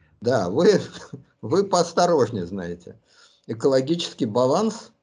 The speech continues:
нарушать не будем. Ежели убьют комара на мне,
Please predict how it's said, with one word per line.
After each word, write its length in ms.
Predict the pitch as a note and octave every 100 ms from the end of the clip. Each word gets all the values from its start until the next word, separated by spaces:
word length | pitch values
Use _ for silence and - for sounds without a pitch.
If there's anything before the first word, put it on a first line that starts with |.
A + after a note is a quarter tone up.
| _ _ _ _ _ _ -
нарушать 520 | A2 A2+ A2 C#3 C#3
не 100 | F#3
будем. 420 | E3+ C3+ G2 F2+ - _ _ _ _ _ _ -
Ежели 420 | A#2 E3 C#3 A#2+
убьют 420 | B2 A#2 B2+ -
комара 420 | - A2+ A2 A2
на 140 | G#2 G#2+
мне, 440 | A#2+ C#3+ A3 G#3+